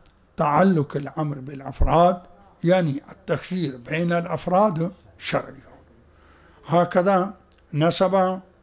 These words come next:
هذا المطلب السيد العظم بتوسط أستاذه إلى بعض الأساطين. إشكالنا على أصل المطلب تقدم،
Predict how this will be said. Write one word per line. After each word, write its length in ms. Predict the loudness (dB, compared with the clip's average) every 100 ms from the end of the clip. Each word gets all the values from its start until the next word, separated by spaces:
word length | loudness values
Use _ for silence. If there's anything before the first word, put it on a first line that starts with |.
| _ _
هذا 380 | -4 0 2 2
المطلب 1000 | 0 -4 -4 -6 -4 0 0 0 -4 -6 -16
السيد 460 | -16 -6 -4 0
العظم 720 | 0 0 0 0 2 2 0 -4 _ _ _ -2
بتوسط 720 | -2 2 2 2 0 -6 -4
أستاذه 760 | -6 -4 -2 -2 -2 -2 0 -2
إلى 180 | -2 -2
بعض 240 | -4 -8
الأساطين. 580 | -10 -12 -12 -16 -18 -20 -20 _ _ _ -20 -20 -20 -20 -20 -20 -20 -20 _ _ _ _ _ _ _ -2
إشكالنا 600 | -2 2 4 6 6 4 2 0
على 180 | 2 4
أصل 420 | 4 0 -6 -2
المطلب 640 | -2 -2 -2 -2 0 0 -2
تقدم، 520 | -2 0 2 0 0